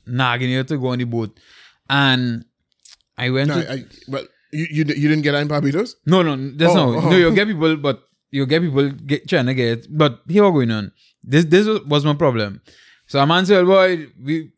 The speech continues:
Speaker 1: this, my boat have a bathroom and a toilet and thing." I, I say, "Toilet, not bathroom. Toilet." I said, "Guy, cool. I go with my wife and my little daughter. So I think that is the better option for me. I
Speaker 2: Yeah.
Speaker 1: mean,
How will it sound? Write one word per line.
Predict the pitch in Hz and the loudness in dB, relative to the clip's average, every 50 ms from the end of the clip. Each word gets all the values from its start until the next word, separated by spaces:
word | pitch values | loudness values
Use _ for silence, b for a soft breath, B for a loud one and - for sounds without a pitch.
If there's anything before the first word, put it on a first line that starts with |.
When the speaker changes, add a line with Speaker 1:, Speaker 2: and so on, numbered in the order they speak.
| _ | _
Speaker 1:
this, | _ 131 156 175 170 | _ -4 -4 -4 -2
my | 139 139 151 170 180 | -2 -2 -2 0 2
boat | 175 180 175 | 2 2 2
have | 185 175 170 160 | 2 2 0 0
a | |
bathroom | 151 139 120 117 - - 139 135 135 | 0 -2 -2 -4 -6 -4 -4 -2 -2
and | 135 127 113 - - - | -4 -6 -8 -12 -16 -10
a | - 135 127 | -8 -8 -6
toilet | - 190 147 120 117 117 131 | -2 -2 0 0 -2 -4 -6
and | 131 120 | -6 -6
thing." | 113 110 | -8 -6
I, | 110 123 151 147 - - | -6 -8 -8 -10 -12 -18
I | - | -20
say, | - 117 113 117 | -18 -16 -14 -14
"Toilet, | 113 - 139 110 92 98 104 | -8 -6 -6 -6 -6 -8 -12
not | 113 110 | -12 -12
bathroom. | 95 - - - - - | -14 -16 -20 -20 -20 -8
Toilet." | 113 165 151 135 127 113 - - b b b b b b b b b b b _ _ _ _ - | -4 0 0 0 0 -2 -4 -8 b b b b b b b b b b b _ _ _ _ -12
I | 113 | -6
said, | 117 139 | -2 0
"Guy, | 185 190 165 143 135 | 0 0 0 -2 -4
cool. | - 175 151 127 113 | -6 -8 -8 -8 -8
I | 110 120 | -8 -6
go | 123 135 | -6 -4
with | 139 151 | -4 -2
my | 160 160 160 | 0 -2 0
wife | 131 135 135 139 151 143 | 0 0 0 0 0 0
and | 156 143 131 | 0 -2 -2
my | 131 127 110 - _ | -4 -6 -8 -10 _
little | 131 127 139 151 | -4 -2 0 2
daughter. | 147 147 127 110 104 117 131 | 2 2 2 0 0 -4 -6
So | 135 170 170 | -4 -2 -2
I | 175 180 | -2 -2
think | 170 180 190 190 160 | -2 -2 -2 -2 -2
that | 139 131 135 | 0 -2 -2
is | 139 131 | -2 -2
the | 139 143 139 143 | -4 -4 -4 -4
better | 135 120 117 107 - 139 | -6 -6 -6 -4 -2 -2
option | 123 113 135 139 147 | -2 -2 -2 -6 -4
for | 160 226 | -4 -4
me. | 254 254 185 127 113 107 | -4 -2 -2 -2 -2 -4
I | 104 | -4
Speaker 2:
Yeah. | 113 113 | -4 -4
Speaker 1:
mean, | 117 123 113 110 104 104 | -2 -2 -2 -2 -4 -6